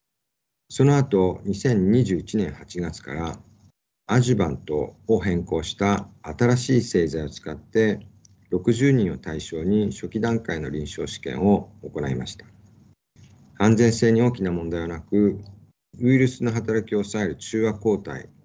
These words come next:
その値も上昇したということで、十月二十日には国内でおよそ三千人を対象に大規模な臨床試験を始めています。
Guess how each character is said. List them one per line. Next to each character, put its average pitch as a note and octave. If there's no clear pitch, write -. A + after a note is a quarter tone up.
そ -
の G#2
値 G2+
も G#2+
上 G2+
昇 G#2
し F#2+
た G#2
と -
い D#2+
う -
こ E2
と D2
で、 G2+
十 A#2
月 A#2
二 G#2
十 -
日 A#2+
に A2+
は G2+
国 B2
内 F#2+
で C#2+
お D#2
よ F#2+
そ F#2+
三 A2
千 A2+
人 A2
を G2+
対 G#2
象 G2
に G#2+
大 G2+
規 G#2+
模 F#2+
な C#2+
臨 C#2+
床 -
試 -
験 A#2
を -
始 -
め B1+
て E2
い C#2+
ま -
す。 -